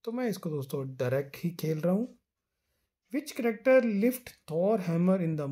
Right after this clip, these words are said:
movie Avenger Endgame? तो मुझे लगता है इसका आंसर होना चाहिए कैप्टन अमेरिका। What is the name of Wonder Woman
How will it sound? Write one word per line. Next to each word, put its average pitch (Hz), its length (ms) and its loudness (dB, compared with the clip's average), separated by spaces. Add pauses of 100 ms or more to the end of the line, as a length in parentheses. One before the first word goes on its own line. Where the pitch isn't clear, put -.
movie 151 320 -2
Avenger 127 540 -4
Endgame? 220 640 2 (960)
तो 135 100 -14
मुझे 165 320 -4
लगता 180 240 -2
है 170 40 0
इसका 165 200 -4
आंसर 147 200 -4
होना 143 180 -4
चाहिए 131 260 -6
कैप्टन 123 420 -8
अमेरिका। 185 760 0 (4000)
What 220 160 2
is 277 80 2
the 240 100 2
name 254 220 4
of 185 120 2
Wonder 185 260 6
Woman 208 380 2